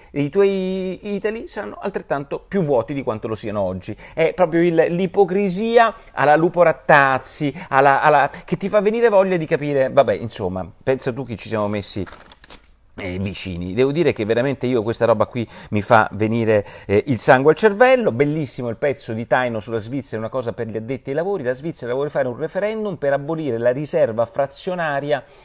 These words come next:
eh, sulle banche, cioè sostanzialmente le banche cosa fanno? Prendono i miei soldi in deposito, cento euro, e prestano per mille, quindi loro devono avere cento euro per prestare mille, questa è la riserva frazionaria, almeno cento per prestare mille.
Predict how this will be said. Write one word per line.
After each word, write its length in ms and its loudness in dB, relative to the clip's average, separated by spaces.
eh, 300 -2
sulle 260 -2
banche, 320 -6
cioè 160 -8
sostanzialmente 640 -8
le 80 -2
banche 320 -6
cosa 220 -6
fanno? 260 -8
Prendono 360 -6
i 40 -8
miei 140 -8
soldi 320 -2
in 80 -8
deposito, 800 -8
cento 420 -8
euro, 340 -6
e 140 0
prestano 520 -4
per 180 -2
mille, 480 -6
quindi 320 -4
loro 160 0
devono 220 -4
avere 320 -2
cento 340 -6
euro 220 0
per 140 -10
prestare 360 -6
mille, 420 -6
questa 220 -6
è 40 -2
la 60 -2
riserva 300 -6
frazionaria, 420 -8
almeno 280 -4
cento 300 -10
per 100 -8
prestare 320 -8
mille. 320 -14